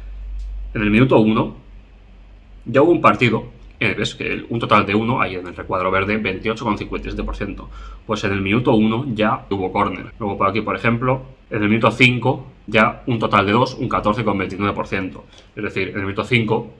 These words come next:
ah, hubo un partido en el que sí, hubo dos corners ya, rápidos, dos corners rápidos en el minuto cinco.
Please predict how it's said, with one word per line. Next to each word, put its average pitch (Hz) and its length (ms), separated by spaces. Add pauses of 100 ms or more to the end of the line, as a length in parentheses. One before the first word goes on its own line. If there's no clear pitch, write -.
(160)
ah, 131 160
hubo 110 220
un 120 160
partido 98 500 (340)
en 104 160
el 92 200
que 87 340
sí, 101 300
hubo 107 260
dos - 200
corners 101 360
ya, 127 200 (240)
rápidos, 104 540
dos 104 140
corners 92 220
rápidos 98 280
en 101 60
el 98 40
minuto 98 180
cinco. 110 360